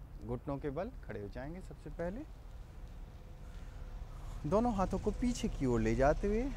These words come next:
लंबी गहरी सांस लेते हुए सांस को बिना रोके पीछे की ओर ले जाएंगे, फिर धीरे से वापस आ जाएंगे।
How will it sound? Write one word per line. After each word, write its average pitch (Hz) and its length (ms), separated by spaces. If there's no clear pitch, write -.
लंबी 254 460
गहरी 139 260
सांस 131 380
लेते 123 280
हुए 117 100
सांस 180 360
को 190 100
बिना 240 320
रोके 165 480
पीछे 131 240
की 135 160
ओर 131 120
ले 127 140
जाएंगे, 139 400
फिर 254 280
धीरे 220 320
से 220 200
वापस 113 520
आ 76 100
जाएंगे। - 380